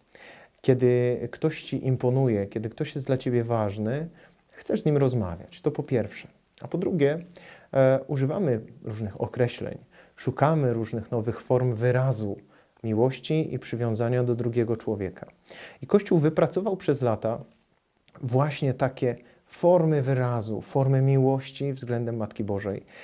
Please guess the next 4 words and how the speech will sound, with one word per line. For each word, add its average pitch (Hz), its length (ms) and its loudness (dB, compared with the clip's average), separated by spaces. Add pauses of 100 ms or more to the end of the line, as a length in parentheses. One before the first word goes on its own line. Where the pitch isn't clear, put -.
(200)
nazywając 123 600 2
ją 120 120 -2
poszczególnymi 120 680 -2
tytułami. 101 580 -6